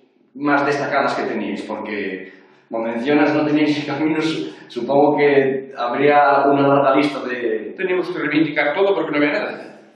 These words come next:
Speaker 2: Había que reivindicar todo.
Speaker 1: Por ejemplo, pan-, así, al-, algo que te llame la atención, que te recuerdes bien.
Speaker 2: Hombre, pues,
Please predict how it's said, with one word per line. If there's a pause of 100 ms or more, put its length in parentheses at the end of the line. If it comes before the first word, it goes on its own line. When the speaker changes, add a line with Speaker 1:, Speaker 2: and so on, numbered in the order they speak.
Speaker 2:
Había
que
reivindicar
todo. (240)
Speaker 1:
Por
ejemplo, (200)
pan-, (300)
así,
al-,
algo
que
te
llame
la
atención,
que
te
recuerdes
bien. (540)
Speaker 2:
Hombre,
pues,